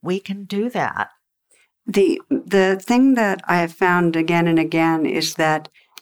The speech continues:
Speaker 2: the nurturing will not come naturally unless we have honestly contacted the vulnerability. So that's why investigating is so important. Because if we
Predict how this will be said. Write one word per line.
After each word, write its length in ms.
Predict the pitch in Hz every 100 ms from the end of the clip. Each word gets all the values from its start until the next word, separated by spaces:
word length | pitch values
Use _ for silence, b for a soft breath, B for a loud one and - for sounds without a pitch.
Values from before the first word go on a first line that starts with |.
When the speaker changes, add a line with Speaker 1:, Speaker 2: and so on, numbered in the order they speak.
| _
Speaker 2:
the 80 | 190
nurturing 880 | 180 185 220 240 - 262 247 233 -
will 200 | 190 180
not 540 | 180 180 180 190 196 - _ -
come 300 | 202 185 185
naturally 880 | 170 165 170 - 165 160 156 147 - -
unless 640 | 175 170 175 214 226 -
we 260 | 190 190 190
have 300 | 180 165 165 -
honestly 560 | 160 170 196 185 185
contacted 720 | 180 - 160 160 160 151 156
the 100 | 151
vulnerability. 920 | 143 143 147 143 135 139 147 147 135 _ _ _ _ -
So 560 | - - 180 175 170 - _
that's 360 | - 208 247 -
why 160 | 202
investigating 800 | 185 170 160 156 - 156 143 147 143
is 100 | 135
so 220 | 151 143
important. 640 | 139 - - - - - _ _ -
Because 480 | 180 208 185 185 -
if 160 | 190 185
we 360 | 196 185 185